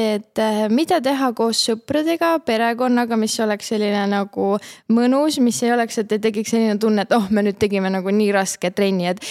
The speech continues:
et võib-olla kui kunagi oli see, et mida raskem trenn ja mida higisem su särk oli, siis nagu seda,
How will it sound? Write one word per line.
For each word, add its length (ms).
et 140
võib-olla 400
kui 140
kunagi 420
oli 160
see, 160
et 180
mida 220
raskem 460
trenn 280
ja 100
mida 200
higisem 580
su 140
särk 360
oli, 240
siis 240
nagu 260
seda, 320